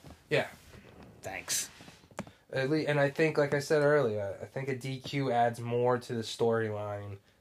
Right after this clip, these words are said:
Speaker 1: than a fucking draw does. 'Cause a draw li-, literally is just a draw. It leaves you right where you left off. You
Speaker 2: Yep.
Speaker 1: didn't prove anything. You didn't
Speaker 2: Nope, it just went
Speaker 1: it
Speaker 2: sixty
Speaker 1: didn't
Speaker 2: minutes.
Speaker 1: change anything. It was just a sixty-minute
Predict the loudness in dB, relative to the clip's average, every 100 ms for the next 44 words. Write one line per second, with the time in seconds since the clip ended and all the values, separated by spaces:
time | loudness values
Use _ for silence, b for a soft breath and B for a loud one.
0 | _ -4 -2 -4 -4 -4 -4 -6 -6 -8
1 | -12 -18 -18 -20 b b b -4 -2 -2
2 | 2 6 8 8 6 2 4 6 8 6
3 | 4 0 0 -4 -4 -4 4 6 6 0
4 | -2 -2 0 0 0 2 2 2 0 0
5 | 0 0 -2 -4 -6 -10 -6 2 4 6
6 | 4 0 0 2 6 6 6 4 4 4
7 | 4 0 0 2 2 0 -4 -6 -12 -10
8 | -10 -8 -6 -2 0 2 6 8 8 8
9 | 4 6 6 4 4 4 2 -2 -4 -2
10 | -2 -2 -4 -4 -6 -6 -2 -2 0 -2
11 | 2 2 0